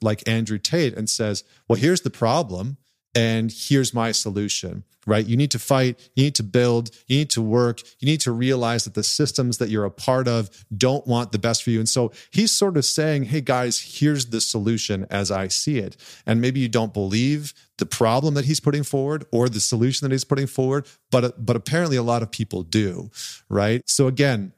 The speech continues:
I would love to hear your thoughts. Why do you think that a figure like Andrew Tate has become so prominent and so popular within our modern culture right now? And,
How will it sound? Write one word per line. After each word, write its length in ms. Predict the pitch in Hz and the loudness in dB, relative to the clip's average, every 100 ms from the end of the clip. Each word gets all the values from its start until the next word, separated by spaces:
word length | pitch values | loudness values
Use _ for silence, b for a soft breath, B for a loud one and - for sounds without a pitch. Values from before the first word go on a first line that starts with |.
| _ _ _ - | _ _ _ 0
I 80 | 123 | 2
would 100 | 135 | 4
love 160 | 151 165 | 2 0
to 100 | 143 | -4
hear 400 | - 143 131 101 | 0 2 0 -2
your 280 | 110 123 120 | -2 0 0
thoughts. 520 | - 110 104 64 - | -2 -2 -2 -2 -6
Why 380 | 104 104 120 170 | -2 0 2 0
do 100 | 175 | -2
you 320 | 151 139 135 b b | -2 -2 -6 b b
think 640 | - - 139 117 107 - _ _ - | -6 0 0 0 -4 -12 _ _ -6
that 340 | 107 113 110 - - 107 - | 0 2 0 -6 -14 -14 -8
a 120 | - 110 | -4 0
figure 280 | - 131 | 2 2
like 220 | 131 113 - | 2 0 -2
Andrew 280 | 120 107 | -2 -2
Tate 420 | 101 - 120 98 92 _ _ - | -4 -2 0 -2 -4 _ _ -2
has 180 | 120 104 | 0 0
become 360 | 117 - 120 | -2 -2 -2
so 380 | 110 - 127 123 | -2 0 2 0
prominent 500 | 123 - 117 120 113 | -2 -2 0 0 -2
and 100 | 104 | -2
so 160 | - 113 | -2 -2
popular 500 | - 127 139 117 101 | -2 -2 0 -2 -2
within 220 | 95 110 | -2 -4
our 80 | 95 | -2
modern 300 | 98 98 92 | -2 -2 -4
culture 380 | - 151 147 101 | -6 -4 -2 -4
right 160 | 90 | -4
now? 320 | 85 85 90 95 B B B B | -6 -8 -8 -10 B B B B
And, 280 | 110 107 110 | 0 2 0